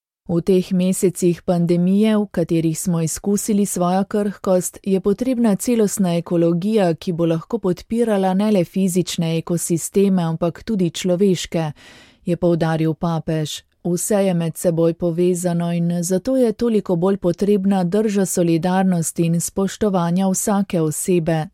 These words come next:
da bi združili iskreno ljubezen do naših bratov in sester z neomajnim prizadevanjem za razrešitev okoljskih in socialnih problemov,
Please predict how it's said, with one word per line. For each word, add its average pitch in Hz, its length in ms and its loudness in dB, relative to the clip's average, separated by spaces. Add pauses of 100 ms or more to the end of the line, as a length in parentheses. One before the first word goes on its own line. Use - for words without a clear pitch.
da 175 180 2
bi 170 300 2
združili 202 640 2
iskreno 214 540 0
ljubezen 185 640 2
do 180 120 2
naših 175 540 -2
bratov 180 460 -2
in 156 220 -2
sester 190 640 0
z 165 100 -6
neomajnim 185 720 2
prizadevanjem 175 960 0
za 175 160 -2
razrešitev 175 800 0
okoljskih 190 760 0
in 190 180 0
socialnih 170 720 -2
problemov, 180 680 0